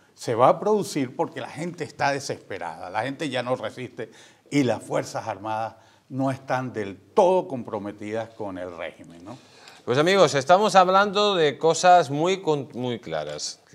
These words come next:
Speaker 2: No todas las Fuerzas Armadas están comprometidas con el régimen asesino del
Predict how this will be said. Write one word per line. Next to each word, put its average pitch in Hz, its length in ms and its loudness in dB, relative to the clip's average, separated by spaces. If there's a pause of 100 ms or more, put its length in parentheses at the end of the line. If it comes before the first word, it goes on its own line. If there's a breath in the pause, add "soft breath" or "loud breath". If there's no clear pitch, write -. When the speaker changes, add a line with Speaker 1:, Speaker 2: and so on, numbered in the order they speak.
Speaker 2:
No 101 180 -10
todas 95 180 -4
las 98 140 -4
Fuerzas 98 400 -6
Armadas 175 520 -4
están 98 380 -8
comprometidas 87 720 -8
con 113 220 -6
el 95 140 -6
régimen 113 340 -8
asesino 113 480 -8
del 123 320 -2